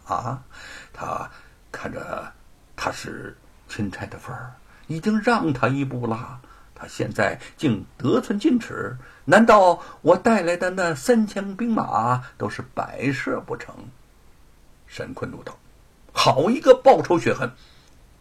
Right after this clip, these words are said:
罗万金犯下的累累罪行，罄竹难书，要向他报仇雪恨的人比比皆是。你一意孤行，肆意偏袒，如何向山阳县父老百姓交代呀？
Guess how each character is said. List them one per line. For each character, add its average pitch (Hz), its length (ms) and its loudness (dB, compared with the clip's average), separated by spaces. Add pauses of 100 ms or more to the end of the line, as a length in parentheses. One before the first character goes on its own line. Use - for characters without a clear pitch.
罗 95 180 -4
万 95 200 4
金 98 180 -6
犯 95 260 2
下 92 120 -4
的 87 200 -6 (140)
累 104 340 2
累 - 220 0
罪 117 160 -2
行， - 260 -8 (640)
罄 160 480 2
竹 165 220 2
难 135 220 2
书， 131 180 -2 (300)
要 143 180 2
向 87 180 -8
他 - 140 -8 (100)
报 104 180 0
仇 131 200 -2
雪 127 400 2
恨 240 180 0
的 123 80 2
人 123 220 0 (140)
比 294 300 -4
比 156 180 -6
皆 87 180 -4
是。 - 160 -6 (300)
你 101 140 -6
一 104 180 -6 (120)
意 262 60 2
孤 156 180 -4
行， 127 260 2 (160)
肆 156 280 -4
意 127 100 2
偏 170 240 0
袒， 90 180 -2 (320)
如 262 280 6
何 208 160 6
向 170 240 0
山 294 320 0
阳 202 180 0
县 170 240 2
父 - 280 -2
老 190 140 6
百 - 300 -2
姓 175 440 -2
交 147 180 4
代 123 160 0
呀？ 87 100 -6